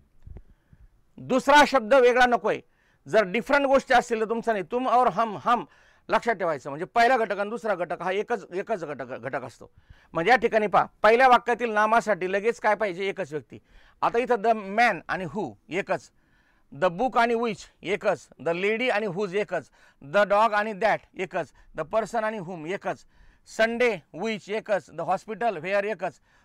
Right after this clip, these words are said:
हॉस्पिटलच where म्हणलंय, the place आणि, अ, where एकच, Monday when एकच, the moment when एकच. जर पहिला शब्द, हा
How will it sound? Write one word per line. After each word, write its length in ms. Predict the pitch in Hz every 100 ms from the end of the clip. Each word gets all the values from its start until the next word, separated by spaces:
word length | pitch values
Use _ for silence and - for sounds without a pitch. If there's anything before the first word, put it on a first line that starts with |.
| -
हॉस्पिटलच 560 | 208 202 233 240 254 175
where 180 | 220
म्हणलंय, 300 | 202 175 147 - _ _ 143
the 80 | 165 208
place 320 | 226 254 - -
आणि, 260 | 165 202 180
अ, 480 | 143 143 139 135 131
where 200 | 202 220
एकच, 360 | 208 180 196 - _ _ -
Monday 460 | 147 190 226 247 254 - 107
when 240 | 175 220 165 -
एकच, 440 | 170 202 214 180 _ _ _ 143
the 140 | 185
moment 400 | 196 220 233 254 180
when 320 | 131 180 202
एकच. 380 | 214 190 165 - _ _ _ _ -
जर 320 | 135 214 269 226 _ _ _ _ _ _ _ _
पहिला 360 | 262 247 262 294
शब्द, 300 | 262 269 185 160 - _ _ _ _ _ _ _ _ _ _ _ _ _ _ _ _ _ _ _ _ _ _ _ _ _ _ -
हा 300 | - 214 190